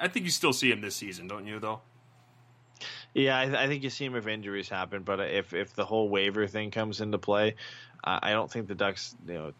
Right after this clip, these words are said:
Speaker 2: clearly wanna lose him for nothing. And I think at this point he's, he's pretty helpful to San Diego and their cause down there. So I think if you have to see him, you see him because of injuries or because you called up Kiefer Sherwood and things didn't work out with him.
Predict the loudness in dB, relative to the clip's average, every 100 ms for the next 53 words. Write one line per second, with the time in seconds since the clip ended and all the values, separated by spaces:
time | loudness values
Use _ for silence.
0 | -20 -18 -2 0 2 2 2 0 0 -2
1 | 0 -2 -4 -6 0 0 2 2 4 2
2 | 0 0 2 2 2 0 2 0 -2 -6
3 | -6 -6 -2 0 0 -2 4 4 6 4
4 | 4 6 6 6 6 4 2 -2 2 4
5 | 4 0 -2 -2 0 2 0 -2 -18 -20
6 | -20 -2 4 4 4 0 -4 -4 -2 -2
7 | 0 0 0 -4 -8 -4 -4 -4 -6 -6
8 | -4 -2 -6 -12 -12 -8 -6 -4 -2 -2
9 | 0 2 2 2 -2 -2 -4 -4 -2 2
10 | 2 2 -4 -6 -4 0 4 4 2 -4
11 | -6 -4 -2 0 0 0 2 2 2 2
12 | 2 0